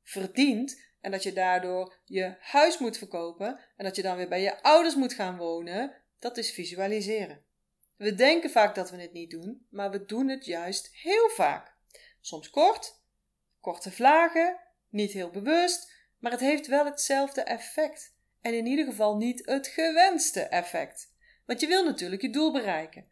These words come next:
En dus moet je gaan visualiseren dat je dat doel al bereikt hebt. Doe maar eens even mee. Neem een doel in gedachten. Oké? Heb je een doel? Neem in gedachten. Oké. En stel je nou eens voor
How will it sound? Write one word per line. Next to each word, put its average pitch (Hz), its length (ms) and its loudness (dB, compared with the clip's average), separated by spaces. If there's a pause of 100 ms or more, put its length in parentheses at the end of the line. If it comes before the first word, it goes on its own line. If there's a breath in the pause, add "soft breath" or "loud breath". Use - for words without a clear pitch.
(220)
En 262 100 -8
dus 294 100 -6
moet 254 140 -4
je 247 60 -8
gaan 208 180 -2
visualiseren 196 1120 0 (120)
dat 285 220 4
je 339 80 -2
dat 302 240 4
doel 196 420 -4
al 180 400 -2
bereikt 175 640 -2
hebt. - 460 4 (880)
Doe 285 160 0
maar 302 120 4
eens 277 100 -2
even 240 260 0
mee. - 280 -10 (680)
Neem 320 520 0 (240)
een 247 160 -4
doel 254 220 -2
in 233 140 -4
gedachten. - 480 -12 (960)
Oké? 339 360 -6 (200)
Heb 226 140 -14
je 262 60 -6
een 262 100 -6
doel? 339 420 -2 (280)
Neem 254 300 0
in 247 100 0
gedachten. - 480 -8 (1080)
Oké. - 400 -8 (1300)
En 240 80 -4
stel 339 260 6
je 339 60 4
nou 277 140 4
eens 254 140 0
voor 302 420 -2